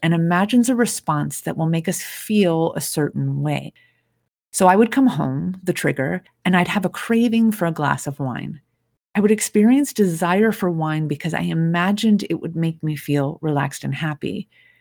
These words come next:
The change in circumstances that I desired was a change from the stress of the workday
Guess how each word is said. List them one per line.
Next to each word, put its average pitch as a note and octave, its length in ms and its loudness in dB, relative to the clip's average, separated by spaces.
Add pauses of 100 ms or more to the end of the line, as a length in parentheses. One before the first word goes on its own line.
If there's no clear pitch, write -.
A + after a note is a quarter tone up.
(300)
The F#3 80 -4
change A#3+ 280 6
in F3+ 80 4
circumstances E3 880 -2
that D#3 120 -2
I D#3 100 0
desired D#3 480 0
was D3+ 140 0
a D#3+ 60 -8
change G3+ 420 2
from G3 160 2
the F3+ 60 0
stress - 440 -6
of D#3 100 -8
the D#3 60 -2
workday C#3+ 640 -4